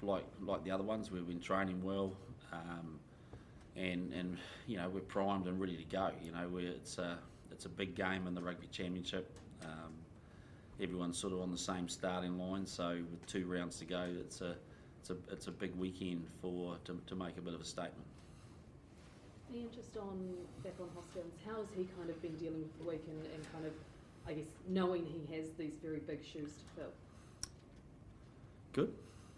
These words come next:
Speaker 1: You know, he's ready to go. He's wanted to go before, and he hasn't had the chance. So, um,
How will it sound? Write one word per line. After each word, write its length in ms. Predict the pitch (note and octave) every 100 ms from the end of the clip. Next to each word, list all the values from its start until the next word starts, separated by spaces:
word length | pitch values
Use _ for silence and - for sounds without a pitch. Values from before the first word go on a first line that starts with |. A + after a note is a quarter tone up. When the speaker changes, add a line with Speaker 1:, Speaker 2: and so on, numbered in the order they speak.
| - - -
Speaker 1:
You 120 | B2
know, 80 | G#2 E3 - -
he's 300 | G#2 F#2 - - - - - - - - -
ready 240 | A2 F2+ F2
to 60 |
go. 140 | G2+ F3+
He's 200 | B2 F#2+
wanted 220 | F#2+ F#2+
to 60 | F2+
go 200 | G2+ G2+
before, 380 | - - A#2 - - - - - -
and 240 | F#2+ F#2
he 60 | F2 G2+
hasn't 180 | F#2
had 120 | F2+ F2+
the 120 | -
chance. 380 | A2 B2+ - -
So, 240 | F#2+ F2+ - - - - - - - -
um, 460 | G2+ F#2 F#2+ F2+